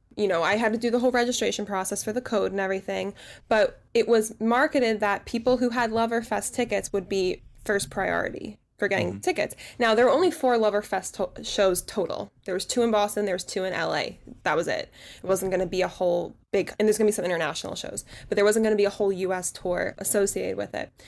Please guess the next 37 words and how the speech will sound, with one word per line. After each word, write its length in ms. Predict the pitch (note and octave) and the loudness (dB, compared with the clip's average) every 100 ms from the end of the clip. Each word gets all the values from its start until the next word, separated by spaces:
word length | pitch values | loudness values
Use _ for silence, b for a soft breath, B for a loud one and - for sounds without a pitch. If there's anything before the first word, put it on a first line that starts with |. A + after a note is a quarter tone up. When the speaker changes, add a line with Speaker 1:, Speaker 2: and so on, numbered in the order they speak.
| B | B
Speaker 1:
So 160 | - A#3+ | -4 0
I 120 | D4 | 2
was 120 | D4 | 4
like, 180 | A3+ G#3 | 2 2
"Okay, 280 | G#3+ G#3+ - | -2 -2 -4
I've 80 | F3 | -2
got 200 | F3+ - | -4 -6
this 120 | - | -8
in 60 | |
the 60 | F#3 | -6
bag." 420 | F#3 B3+ B3 A3+ - _ | -2 0 0 -2 -10 _
Two, 400 | - - A3+ A3 A3 | -8 -2 0 0 0
you 80 | |
know, 200 | G#3+ E3 | 0 0
four 300 | F3+ - A3+ | -4 0 2
stadiums 500 | A3+ - G#3 G3 F#3 | 2 2 0 0 -2
max 360 | F#3 F#3 F#3 - | -2 -2 -2 -6
were 60 | F#3 | -4
filled. 300 | D4+ D4+ D4 | 0 2 0
She's 120 | G3+ | -4
going 240 | F#3 F3+ | -4 -4
to 80 | F3+ | -8
fifty-two 500 | - F3+ G3+ - - | -10 -10 -12 -12 -10
shows, 420 | - C#4+ B3+ A3 | -4 0 2 0
like, 140 | A3 G3+ | -2 -6
it'll 140 | G3 | -6
be 100 | F#3+ | -6
fine. 280 | F#3+ - - - - - - | -10 -12 -14 -18 -20 -20 -2
And 180 | A3+ A3+ | 2 4
basically, 540 | A#3 B3+ C4 C4 A#3 | 4 4 2 2 2
so 300 | A3+ A3 G#3 - | 2 2 2 2
I, 260 | G#3+ G#3+ | 2 2
because 280 | G#3+ G#3+ A3 | 2 -2 0
I 80 | G#3+ | 0
work 440 | G3 G3 F#3+ - - _ | 2 -2 -4 -12 -20 _
in 140 | G3 F#3+ | -4 -2
person, 540 | G3+ F#3 - F3+ F#3+ | 0 -2 -2 -4 -6